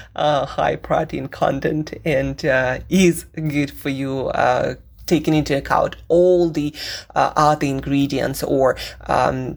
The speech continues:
constituents of this food. If you need tips, advice, please reach out. Please share this episode with one another person who might be protein confused and buying all these products because they say high in protein, whereas, eh, as we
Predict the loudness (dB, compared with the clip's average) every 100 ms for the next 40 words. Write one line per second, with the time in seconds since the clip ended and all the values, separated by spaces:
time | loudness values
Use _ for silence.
0 | -4 -4 0 0 2 2 0 -2 -4 2
1 | 0 0 -8 -6 -2 -2 -4 -4 -2 -2
2 | -2 -8 -8 -10 -16 -20 _ _ -20 -20
3 | -20 -14 -6 2 2 4 2 0 -4 -4
4 | 2 2 2 -4 -10 -4 -2 0 0 0
5 | 2 2 0 -6 -10 -4 -2 0 0 0
6 | -2 -2 -2 -6 -4 0 2 2 2 0
7 | 0 -2 2 0 -2 -16 0 4 4 4
8 | 0 0 0 0 -4 -4 -4 -4 -4 -2
9 | -2 2 2 2 2 2 2 -2 -2 2
10 | 2 2 0 -2 0 -2 -2 -2 0 2
11 | 0 -2 -2 0 -2 -4 -2 -2 -2 -2
12 | 0 2 0 -2 -14 -16 -10 -6 -6 -2
13 | -2 -2 -4 -4 -6